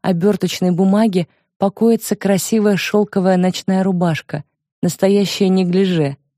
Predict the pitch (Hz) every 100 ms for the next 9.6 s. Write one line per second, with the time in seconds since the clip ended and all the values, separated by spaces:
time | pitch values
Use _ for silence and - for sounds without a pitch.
0 | _ _ _ _ - - 233 - 202 190
1 | - 202 - 214 - 160 151 165 170 156
2 | 139 - - _ _ _ _ - 190 185
3 | - 190 - - - 185 170 170 151 160
4 | - 185 185 170 - 147 135 - - _
5 | _ _ _ _ - 175 185 226 226 208
6 | 220 190 202 208 208 185 - 151 - _
7 | _ _ _ _ - 190 - 240 208 -
8 | 208 240 220 196 170 160 - 185 190 202
9 | 190 233 220 - 151 143